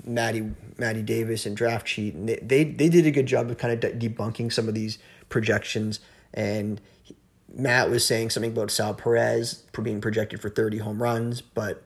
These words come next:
um, in one of the projection systems, I forget which one, but he's, like, thirty years old and never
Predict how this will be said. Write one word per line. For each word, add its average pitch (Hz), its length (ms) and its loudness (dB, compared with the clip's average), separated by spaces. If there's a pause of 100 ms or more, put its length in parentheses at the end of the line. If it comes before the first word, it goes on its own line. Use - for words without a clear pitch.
(300)
um, 95 540 -6 (300)
in 120 80 -4
one 120 100 -2
of 120 40 -2
the 113 60 -4
projection 110 420 -4
systems, 107 360 -4
I - 20 -4
forget 107 280 -4
which - 140 -6
one, 104 340 -6 (340)
but 101 240 -2
he's, 117 180 -4
like, 110 120 2
thirty 117 240 4
years 110 180 -2
old 113 320 0
and 110 140 -4
never 110 340 -2